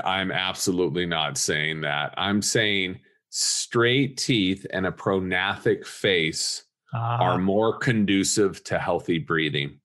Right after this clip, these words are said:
Speaker 1: They allow for larger airways, more room in your nasal apertures, more of a chance you're gonna have an unobstructed nose because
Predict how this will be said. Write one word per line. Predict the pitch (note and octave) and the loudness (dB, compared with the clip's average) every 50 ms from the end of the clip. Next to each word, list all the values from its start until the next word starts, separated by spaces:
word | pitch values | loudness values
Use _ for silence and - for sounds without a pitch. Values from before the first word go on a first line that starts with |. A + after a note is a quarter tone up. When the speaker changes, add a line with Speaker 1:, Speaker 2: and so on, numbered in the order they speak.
| _ - - _ _ _ _ _ | _ -20 -20 _ _ _ _ _
Speaker 1:
They | G#2+ G2 F#2+ | 0 2 2
allow | F2+ F#2 F#2 F2 F2+ F#2+ G2 G2+ G#2 | 4 2 2 2 2 2 2 2 0
for | - - - G2 E2 D#2 - - | -2 -2 -2 0 0 0 -2 -4
larger | - F2 F2 F2+ F2 F#2 G2 A2+ A#2+ B2+ B2 C3 C#3 C3+ C#3 C#3 C3+ C3+ - _ | -4 -2 0 0 2 2 2 2 2 2 2 2 2 4 2 0 0 -4 -6 _
airways, | F#2+ G2 F#2+ F2+ F2+ F2 F2 E2+ E2 E2 E2+ F2+ F#2 - - - _ _ | 0 0 2 2 2 2 2 2 2 2 2 0 0 -2 -8 -12 _ _
more | - F#2+ F#2+ G2+ G#2+ A2+ B2 C3+ C3+ | -2 2 2 4 4 4 4 4 4
room | B2 A#2 G#2+ G#2 G#2 G#2+ A2+ | 4 2 2 2 2 2 0
in | A2+ A2 | 0 0
your | G#2 G2+ | 0 0
nasal | G2 F#2 F2+ F2+ F#2 F2+ - A2 F2 D#2+ | 0 0 0 0 0 0 0 0 2 2
apertures, | D#2 D#2+ E2 D#2 - F2 D2 - F2 D#2 D2+ D#2 D#2 D2+ - - - - - - _ _ | 2 0 0 0 -2 -4 -4 0 0 0 2 0 0 -2 -4 -10 -14 -20 -20 -20 _ _
more | G#2 G#2 G#2+ A#2 | 2 4 4 4
of | B2 C#3 | 2 2
a | C#3+ | 0
chance | C3+ - - A2 G2+ G2+ G#2 G#2 - | 0 0 0 0 0 0 0 -2 -4
you're | G#2 F2+ | -4 -2
gonna | F#2+ F#2 F2 E2 | -2 -2 -2 0
have | F#2 F2+ E2 F2 | 0 0 0 -2
an | E2+ C#2 - | -4 -4 -4
unobstructed | E2+ F#2 G2 A2 G#2+ A2+ - - - - E2 D2 - - A2+ A2+ A2 - - | -2 0 2 2 0 0 -2 -2 -2 -2 -2 -2 -2 -2 -2 -2 -2 -4 -8
nose | D#2+ F2 E2+ E2 D#2+ D#2+ F2+ G#2 C3 C3 - - - - - - - _ _ | -6 -2 -2 0 2 2 2 0 0 -2 -6 -10 -16 -20 -20 -20 -20 _ _
because | G#2 F#2 - - G2 E2+ F2 F2+ E2+ - - | 0 0 2 2 2 2 4 2 0 -2 -8